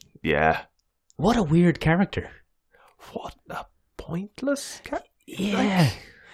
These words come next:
Speaker 2: And then she survived pointlessly.
Speaker 1: Yeah.
Speaker 2: I mean, it was a nice little bow for, to end her story by turning evil and then getting fucked out a window. But then, she's all rightish.
Speaker 1: Sorta, yeah.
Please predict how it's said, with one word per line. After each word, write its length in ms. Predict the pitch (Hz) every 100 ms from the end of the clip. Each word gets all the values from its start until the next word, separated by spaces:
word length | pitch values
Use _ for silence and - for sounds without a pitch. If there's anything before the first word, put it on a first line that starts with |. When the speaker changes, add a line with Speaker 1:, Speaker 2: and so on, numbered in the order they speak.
| - -
Speaker 2:
And 120 | 180
then 120 | 226
she 140 | -
survived 800 | 214 - 185 196 220 220 170 -
pointlessly. 720 | - 196 214 - 127 - 98 - - _ _
Speaker 1:
Yeah. 320 | 143 170 190 170 - _ -
Speaker 2:
I 80 | 185
mean, 420 | 202 196 175 - -
it 180 | 143 170
was 140 | 180
a 40 | 185
nice 220 | 196 175
little 200 | 170 151
bow 380 | 170 185 202 180
for, 220 | 127 113
to 240 | - 123
end 220 | 120 120 110
her 100 | 117
story 540 | - 113 107 104 98 -
by 180 | 107 104
turning 380 | - 175 156 120
evil 300 | 113 104 104
and 100 | 113
then 120 | 110
getting 160 | 107
fucked 220 | 104 120 113
out 120 | 107
a 40 |
window. 420 | 110 131 123 90 - _ _ _ _ _
But 160 | 156 -
then, 520 | 220 247 160 110 113 _ _ _ _ _ _ _ _ _ _ _
she's 340 | - - 240 262
all 180 | 285
rightish. 760 | 294 311 330 339 349 - - -
Speaker 1:
Sorta, 440 | - - 269 262 277
yeah. 420 | 240 262 277 277